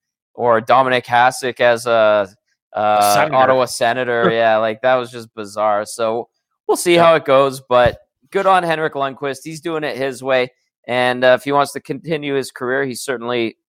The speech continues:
Speaker 1: earned that, uh, right.
Speaker 2: He'll be another reason for me to root for the Capitals to win the cup this year. Like,
Speaker 1: Yeah.
Speaker 2: if, if he could get a ring to ride off into the sunset with, uh, that would be a pretty, that would be a pretty cool story. Not,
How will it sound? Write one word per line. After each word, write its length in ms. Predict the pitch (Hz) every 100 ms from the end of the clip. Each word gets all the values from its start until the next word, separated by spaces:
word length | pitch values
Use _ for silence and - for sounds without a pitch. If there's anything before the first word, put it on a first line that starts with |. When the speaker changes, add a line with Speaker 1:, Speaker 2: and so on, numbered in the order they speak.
| -
Speaker 1:
earned 240 | 127 120
that, 220 | 117 107 - 120
uh, 180 | 107
right. 260 | 101 104 90 _ _ _ _
Speaker 2:
He'll 180 | - 185
be 340 | 175 220 226 202
another 440 | 175 175 175 180
reason 400 | 156 165 160 151
for 200 | 139 151
me 200 | 143 143
to 100 | 131
root 380 | 120 123 127 -
for 120 | 131
the 80 | 117
Capitals 560 | - 107 - 104 101 -
to 60 |
win 120 | 123 104
the 60 |
cup 240 | 101 107 -
this 180 | 104 -
year. 240 | 69 - _ _ _ -
Like, 240 | 127 101
Speaker 1:
Yeah. 60 | 104
Speaker 2:
if, 60 | 135 _ -
if 200 | 156 147
he 460 | - 190 190 185 165
could 180 | 180
get 120 | 151 170
a 40 |
ring 520 | 139 135 143 165 180
to 100 | 160
ride 260 | 135 139 143
off 200 | 147 151
into 120 | 147 123
the 60 |
sunset 520 | - 131 127 139 156
with, 260 | 156 160 - _ - - - -
uh, 460 | 120 117 110 107 -
that 160 | 151 180
would 120 | 180
be 100 | 170
a 40 |
pretty, 320 | 143 175 151 139
that 80 |
would 100 | 147
be 60 | 151
a 40 | 139
pretty 200 | 156 135
cool 160 | 135
story. 420 | - 120 76 76 _ _ _
Not, 160 | 165